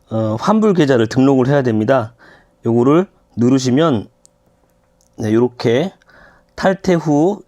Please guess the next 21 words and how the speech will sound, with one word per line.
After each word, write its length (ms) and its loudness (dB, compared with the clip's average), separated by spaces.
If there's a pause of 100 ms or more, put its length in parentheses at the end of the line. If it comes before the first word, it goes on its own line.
결제 480 0
취소 400 -2
시 240 0
입금받을 720 0
계좌를 380 0
선택해 420 -2
주세요." 540 2
요렇게 240 -2
나오고요. 480 0 (640)
그 100 -20
다음에 520 -2 (340)
이 160 -4
맨 260 0
밑에, 540 -2 (640)
네, 140 -6
여기 180 -4
개인정보 580 0
수집 380 -10 (160)
이용 320 0
및 180 -4 (220)
동의 480 0